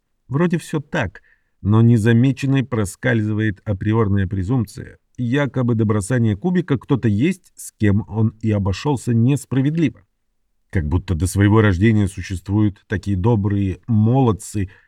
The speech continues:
Иван, Степан, Селиван. Они все более-менее равны по своим достоинствам, но мироздание это игнорирует. Даже не мироздание,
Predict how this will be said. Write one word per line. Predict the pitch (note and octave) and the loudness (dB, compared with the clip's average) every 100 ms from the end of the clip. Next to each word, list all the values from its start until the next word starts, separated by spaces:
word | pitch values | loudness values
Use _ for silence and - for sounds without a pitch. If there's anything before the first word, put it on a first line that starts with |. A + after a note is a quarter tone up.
| _ | _
Иван, | C3+ B2+ G#2 B2+ C#3+ C3+ | 2 4 4 2 0 -2
Степан, | - - G2 - A#2+ B2+ B2 | -6 -12 -10 -8 -2 0 0
Селиван. | G2 - E2 D#2 D#2+ A2+ B1+ A2 _ _ _ _ _ | -2 -4 -4 -4 -6 -6 -8 -10 _ _ _ _ _
Они | - E2+ A2 | -8 -2 -2
все | A#2+ - D3+ | -2 -4 -4
более-менее | C3+ F3 F3+ E3 F3 E3 D#3 C3+ - | -2 -2 -2 -2 -2 -2 -4 -4 0
равны | G#2 A2 G#2+ A#2 G2+ | 2 2 2 0 0
по | G2 | -2
своим | - G#2 G#2 | -2 -2 0
достоинствам, | B2 - E3 F#2 - F#2 G2+ | -2 0 0 0 0 0 2
но | G#2+ F#2 _ _ | 2 0 _ _
мироздание | F2 F2+ F#2 F2 C#2 D2 G#2+ A#2 A#2 | 0 2 2 2 -2 -2 0 2 2
это | A#2 - B2 | 0 -4 -6
игнорирует. | - A2 G#2 G#2+ C3 G2 - _ | -6 -4 0 0 0 -4 -8 _
Даже | - A#2 D#3 E3 D3 | -8 -2 0 0 2
не | D3 E3+ | 2 4
мироздание, | F3 F3 C#3+ G2+ A2 F2 D#2 C2+ | 4 2 0 2 2 2 -2 -8